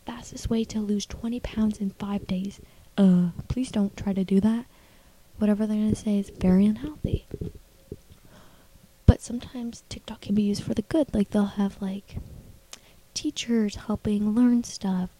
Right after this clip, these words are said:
or beauty gurus being like, "Hey, this is how you apply your makeup," or, "I'm gonna teach you how to do this dance move,"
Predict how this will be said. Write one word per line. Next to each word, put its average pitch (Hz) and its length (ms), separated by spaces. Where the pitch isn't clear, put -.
or 185 320
beauty 240 280
gurus 202 480
being 202 240
like, 196 200
"Hey, 311 760
this 240 200
is 277 140
how 233 140
you 240 200
apply 208 360
your 220 140
makeup," 240 520
or, 196 340
"I'm 262 100
gonna 294 160
teach - 220
you 214 60
how 214 80
to 220 100
do 254 180
this 262 140
dance 302 420
move," 202 400